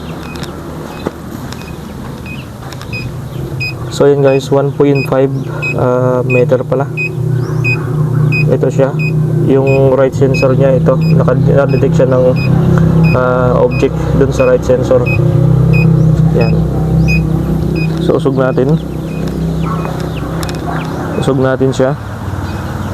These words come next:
Yan, medyo bumilis yung, ano, tunog. Tingnan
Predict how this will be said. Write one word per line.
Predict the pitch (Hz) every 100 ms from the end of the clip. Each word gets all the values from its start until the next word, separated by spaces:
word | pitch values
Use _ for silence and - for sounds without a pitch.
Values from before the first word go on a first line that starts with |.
| - - - - - - - - - - - - - - - - - - - - - - - - - - - - - - - - - - -
Yan, | 131 131
medyo | 131 135
bumilis | 135 139 139 135 143
yung, | 135 135 135 135 131
ano, | 127 131 - - -
tunog. | 135 131 120 - - - - - - - - - - - - - - - - - - - - - - - - - - - - - - - - 131
Tingnan | 131 127